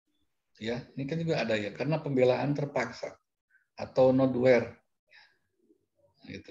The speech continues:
kan. Nah, ini juga merupakan suatu, eh, dia membela terpaksa lah gitu kan, ya.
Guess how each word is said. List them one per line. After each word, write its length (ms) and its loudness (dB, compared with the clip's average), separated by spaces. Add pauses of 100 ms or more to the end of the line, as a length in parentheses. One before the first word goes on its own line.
kan. 320 -8 (560)
Nah, 160 -2
ini 240 2
juga 240 4
merupakan 320 0
suatu, 800 2
eh, 960 -4
dia 160 2
membela 640 4 (640)
terpaksa 640 -2
lah 160 0
gitu 320 0
kan, 240 -2 (560)
ya. 160 -12